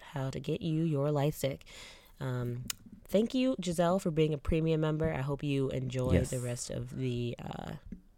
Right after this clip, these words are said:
Speaker 1: content that we have to offer to you outside of, you know, giveaways.
Speaker 2: Uh, yeah, this is basically just the last episode for season one. Then we get to planning for season two. Uh, we already have some plans in the works. Just, you know, just gotta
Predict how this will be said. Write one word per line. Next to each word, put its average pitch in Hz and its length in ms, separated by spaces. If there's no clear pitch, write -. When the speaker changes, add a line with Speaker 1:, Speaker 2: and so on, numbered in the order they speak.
Speaker 1:
content 143 440
that 117 80
we 123 80
have 127 160
to - 120
offer 135 440
to - 120
you 165 200
outside 175 380
of, 190 100
you 190 80
know, 202 140
giveaways. 190 440
Speaker 2:
Uh, 139 600
yeah, 180 240
this 120 120
is 123 180
basically 113 320
just 113 180
the 107 60
last 95 300
episode 104 720
for 90 260
season 90 460
one. 95 640
Then 87 680
we 87 120
get 92 160
to 90 60
planning 92 400
for 90 120
season 87 400
two. 123 520
Uh, 87 300
we 90 120
already 92 260
have 95 240
some 95 580
plans 95 340
in 95 60
the 95 80
works. 95 380
Just, 95 300
you 101 80
know, 87 200
just 95 200
gotta 85 180